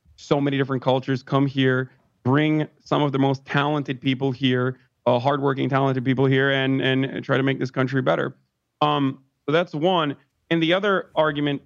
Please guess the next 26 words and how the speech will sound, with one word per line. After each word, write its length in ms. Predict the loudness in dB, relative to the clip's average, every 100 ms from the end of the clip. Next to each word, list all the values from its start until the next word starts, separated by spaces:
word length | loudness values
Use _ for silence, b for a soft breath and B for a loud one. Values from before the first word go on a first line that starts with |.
| -2
uh, 180 | 0 0
as 180 | -2 -2
far 160 | 0
as 80 | 0
culture, 340 | 0 -2 0 -2
this 260 | 0 0
is 100 | 2
also 320 | 2 2 0
documented 560 | 2 0 0 -2 -2 0
as 100 | 0
well 180 | 0 2
by 160 | 0
the 120 | 0 -2
third 260 | 0 0
generation. 680 | 0 0 2 0 0 -2 -2 b _ -2
Every 340 | 0 2 2 0
single 540 | 0 0 2 2 0
ethnic, 540 | -2 -2 -2 -4 -4 _ _ _ _
uh, 540 | 0 2 2 0 -2 -6 -2
immigrant, 540 | 2 2 2 0 -2 -8
uh, 160 | -8
population 840 | 0 0 0 0 0 0 -2 -2 -2 _ _ _ -2
adjusts 680 | 0 2 0 -2 -16 -20 -4
to 180 | 0 2
American 480 | 2 2 0 -2 -6
culture. 560 | -2 -2 -2 -4 -4